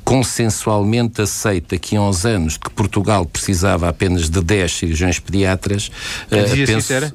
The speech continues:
Speaker 1: eh, pensava-se nisso porque pensava-se que se, não devíamos assistir a uma série de outras situações, éramos cada vez mais especializados a fazer cada vez mais coisas, eh, muito, muito específicas, mas hoje em dia com a procura cada vez maior, nomeadamente, eh, com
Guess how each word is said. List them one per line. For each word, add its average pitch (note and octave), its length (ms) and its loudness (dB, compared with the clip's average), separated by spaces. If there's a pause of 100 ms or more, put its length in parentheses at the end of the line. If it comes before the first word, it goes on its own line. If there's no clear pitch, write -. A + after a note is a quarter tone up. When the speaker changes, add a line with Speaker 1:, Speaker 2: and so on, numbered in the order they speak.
(120)
Speaker 1:
eh, E2+ 440 0
pensava-se A#2+ 520 0
nisso A2 320 0
porque - 200 -6
pensava-se F2 540 0
que - 80 -10
se, - 180 -8 (280)
não A2+ 200 4
devíamos G2+ 460 0
assistir G#2 500 0
a F#2+ 40 2
uma F#2 120 2
série F#2+ 280 0
de F2+ 100 0
outras F#2 240 0
situações, C3 640 0
éramos F2 240 0
cada F#2 180 0
vez F2+ 220 0
mais F#2 180 2
especializados F#2 720 0
a E2+ 60 -2
fazer F2 360 0 (480)
cada G#2+ 200 4
vez G#2 220 0
mais G2 300 2
coisas, F#2+ 480 0
eh, - 280 0
muito, A#2 420 2
muito G#2+ 240 0
específicas, B2 640 -2 (480)
mas D#3+ 200 2
hoje B2 180 0
em - 20 2
dia A#2+ 180 2
com A#2 140 -2
a A2 60 0
procura G2 440 0
cada F#2+ 160 0
vez F#2+ 200 0
maior, G2 340 2
nomeadamente, G#2+ 1200 2 (340)
eh, E2+ 200 2
com G2+ 600 2